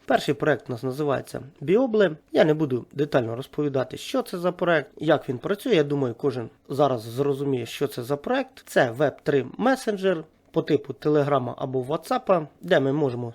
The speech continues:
спілкуватися з іншими користувачами, створювати свої групи та чати, і все це в блокчейні та за допомогою нашого гаманця. І як я говорив, що це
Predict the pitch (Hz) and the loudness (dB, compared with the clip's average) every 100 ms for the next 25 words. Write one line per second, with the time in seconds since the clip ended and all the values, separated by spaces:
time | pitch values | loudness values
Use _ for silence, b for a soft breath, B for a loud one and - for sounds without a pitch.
0 | - - - - - 143 - 120 135 110 | -14 -20 -6 -4 2 2 2 -6 -6 -6
1 | - - 143 160 - 135 131 151 151 - | -10 -10 -2 -2 0 -2 -2 -4 -6 -4
2 | 220 214 277 269 226 180 _ - - 160 | -2 -2 -2 -2 -2 -4 _ -8 2 2
3 | 135 123 - - 147 139 120 - - 151 | 2 -2 -6 -4 -2 -2 -4 -8 -6 0
4 | 170 151 135 - 170 - 277 - 170 160 | 2 2 -2 -4 -4 0 0 2 0 -2
5 | _ _ - 277 - 185 185 156 127 127 | _ _ -4 -4 0 2 2 2 0 0
6 | 139 - 262 240 196 - _ - 240 156 | -2 -2 -2 2 0 -2 _ 0 2 2
7 | 139 139 160 170 147 131 160 - 135 131 | 2 0 2 4 4 2 0 0 -2 -2
8 | 127 - 143 147 147 143 - 117 - _ | -6 -8 -2 2 2 2 -2 -4 -8 _
9 | - 262 170 147 - _ 151 160 165 139 | 2 2 4 2 0 _ -2 2 4 2
10 | - 139 147 | 0 -4 -2